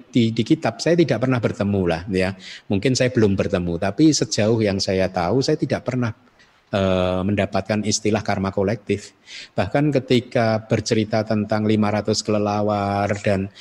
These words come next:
tiga puluh tiga pemuda yang bernama Maga pun juga tidak disebut sebagai karma kolektif sih.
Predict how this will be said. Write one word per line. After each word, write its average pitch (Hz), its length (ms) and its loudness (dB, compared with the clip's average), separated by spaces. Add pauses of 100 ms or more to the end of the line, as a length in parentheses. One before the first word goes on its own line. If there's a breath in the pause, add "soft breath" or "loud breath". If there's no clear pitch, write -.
(180 loud breath)
tiga 101 320 0
puluh 104 160 2
tiga 101 320 -2
pemuda 101 400 0
yang 98 160 0
bernama 98 320 -4
Maga 98 480 -2
pun 175 160 2
juga 104 240 0
tidak 87 320 -4
disebut - 400 -8
sebagai 90 240 -2
karma 87 320 -4
kolektif 90 640 -8
sih. 85 60 -20